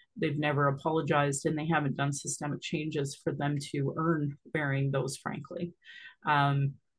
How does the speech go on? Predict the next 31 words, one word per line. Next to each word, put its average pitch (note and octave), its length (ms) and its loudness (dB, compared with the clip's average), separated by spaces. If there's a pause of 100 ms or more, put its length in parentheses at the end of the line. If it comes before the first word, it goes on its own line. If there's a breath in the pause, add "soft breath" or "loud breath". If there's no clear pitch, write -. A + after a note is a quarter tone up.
(600)
at D3 180 2
least E3+ 340 6
they've D#3 180 4
apologized C#3+ 800 6
to D3 160 4
the C#3 220 0
two D3+ 260 0
S C#3+ 180 0
L D3 140 2
G C#3+ 160 -2
B C#3+ 180 0
T - 220 -12
Q D3 400 -4
community, F3 720 4 (440 loud breath)
uh, D3+ 280 6
when, C#3+ 400 2
before E3 300 2
they D3 140 2
put D#3 180 0
on C#3 240 2
these, C#3 240 -2
like, D3+ 240 0
rainbow, C#3+ 640 2 (480)
um, C#3+ 600 0 (460)
you D3+ 100 -6
know, C#3+ 240 -6 (680)
pieces C#3+ 440 0
on C#3 200 2
their D#3+ 260 6
uniform. D3 640 0
But C#3 180 4